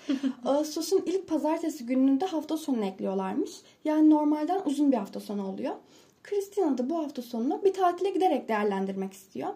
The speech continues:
Speaker 2: Ve arkadaşları Edward Migue, yirmi yaşında, Joe Benedict, on dokuz yaşında ve Faith Castillo'ya, Castillo,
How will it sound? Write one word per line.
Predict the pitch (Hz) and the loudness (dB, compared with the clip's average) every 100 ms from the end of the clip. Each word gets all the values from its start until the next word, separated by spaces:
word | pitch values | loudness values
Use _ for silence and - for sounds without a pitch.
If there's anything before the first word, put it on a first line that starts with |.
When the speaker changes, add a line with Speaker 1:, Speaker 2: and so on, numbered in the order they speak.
| - - - - - | -12 -20 -20 -14 -2
Speaker 2:
Ve | |
arkadaşları | 349 359 359 349 349 359 | 0 0 0 -6 -4 -6
Edward | 339 294 285 302 | -4 -4 -2 -2
Migue, | 285 285 226 247 - _ - | 0 2 0 -4 -8 _ -6
yirmi | 240 220 | -2 -2
yaşında, | 196 196 202 196 359 - _ _ _ _ _ _ - | -4 -4 -6 -6 -8 -14 _ _ _ _ _ _ -4
Joe | 294 339 277 | 0 2 2
Benedict, | 302 226 202 - - | 2 2 -2 -8 -4
on | 262 311 | 2 4
dokuz | 349 320 | 4 -2
yaşında | 320 - 320 330 339 _ 277 | -6 -2 0 0 -6 _ -4
ve | |
Faith | 285 339 349 349 320 | -4 -2 -4 -4 -4
Castillo'ya, | 294 - 339 277 202 - _ _ - | -6 -2 -2 0 -2 -8 _ _ -6
Castillo, | 254 240 - 277 233 208 | -4 -4 -4 -2 -2 -4